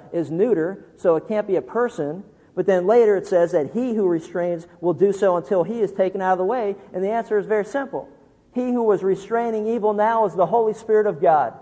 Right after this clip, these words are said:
living within the lives of every believer in the true church. And if it wasn't for the church and the Spirit of God, evil would run rampant on the face of the earth. The Holy Spirit of God is restraining evil from going past the boundaries that God has set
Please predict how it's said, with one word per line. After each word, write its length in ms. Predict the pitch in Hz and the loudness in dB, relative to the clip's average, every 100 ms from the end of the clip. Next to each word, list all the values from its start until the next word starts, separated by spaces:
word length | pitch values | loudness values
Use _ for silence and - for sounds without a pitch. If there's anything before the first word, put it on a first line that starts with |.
| - | -12
living 320 | 185 196 208 208 | 0 2 2 0
within 260 | 202 214 | 0 0
the 80 | 196 | 2
lives 320 | 180 214 190 | 4 4 2
of 140 | 185 196 | 0 -2
every 180 | 202 | -2
believer 460 | 196 190 190 202 190 | 0 2 2 0 -2
in 60 | 180 | -4
the 100 | 170 | -4
true 260 | - 196 | -4 -4
church. 380 | - 196 147 - - - - | -2 -2 -2 -4 -18 -18 -8
And 80 | |
if 80 | 170 | -2
it 60 | 180 | 0
wasn't 400 | 175 214 208 196 | 6 6 4 -4
for 100 | 214 | -4
the 80 | 175 | -4
church 400 | - 214 214 214 | -2 0 0 -4
and 100 | 180 | -10
the 60 | |
Spirit 340 | - - 208 196 | -8 0 0 0
of 140 | 147 | 2
God, 280 | 185 190 190 - 240 | 4 6 4 -4 -6
evil 240 | 214 190 | -4 2
would 140 | 202 175 | 2 4
run 260 | 190 190 | 2 2
rampant 400 | 165 196 214 214 | 0 0 0 -2
on 80 | 196 | -2
the 80 | 185 | -2
face 340 | 202 208 202 | -2 -2 -2
of 60 | 190 | -2
the 160 | 170 | 0
earth. 260 | 156 127 113 - - _ _ _ _ _ | 0 -2 -6 -20 -20 _ _ _ _ _
The 100 | 170 | 2
Holy 240 | 185 214 | 4 4
Spirit 340 | 196 - 214 196 | 2 0 2 2
of 120 | 165 | 4
God 220 | 208 185 | 6 6
is 100 | 156 | 2
restraining 800 | 170 170 - 208 220 226 214 214 | -4 -6 -8 -6 -4 -2 -2 -4
evil 440 | 214 220 185 151 - - | -4 -2 0 -2 -4 -6
from 180 | 190 170 | -4 4
going 280 | 202 214 208 - | 4 4 -2 -4
past 320 | 240 226 - | 0 0 2
the 80 | 214 | 0
boundaries 520 | 170 208 208 196 208 | 4 4 2 0 0
that 200 | 165 170 | 2 2
God 240 | 151 185 190 | 4 4 4
has 160 | 190 185 | 0 -2
set 260 | 220 190 | 0 0